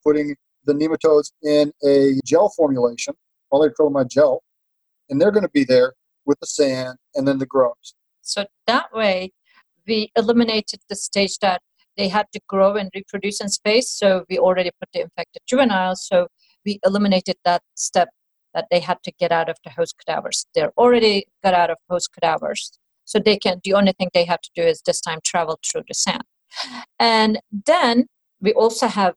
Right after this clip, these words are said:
Speaker 2: infected grubs to make sure that they can actually work on their pheromone production.
Speaker 1: Exactly.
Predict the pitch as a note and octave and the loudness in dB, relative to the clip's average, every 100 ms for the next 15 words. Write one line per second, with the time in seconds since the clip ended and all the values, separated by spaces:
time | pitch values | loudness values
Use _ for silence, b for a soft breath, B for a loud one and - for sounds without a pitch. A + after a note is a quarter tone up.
0 | - G3 - B3+ - A#3 G3+ - C#4+ A3 | -2 -4 0 0 2 -2 0 2 4 4
1 | - - - G3+ F#3 - G3 - - E3 | 0 -10 -4 0 0 -2 -4 -2 -2 -4
2 | - F3 E3+ - E3 D#3+ D#3+ D#3 D3+ D3+ | -8 -10 -10 -8 -2 -2 -2 -6 -6 -8
3 | - G#3 F3 D3 - _ - - - _ | -4 -2 -2 -8 -20 _ -16 -14 -14 _
4 | _ _ C3 B2 B2+ - | _ _ -8 0 0 0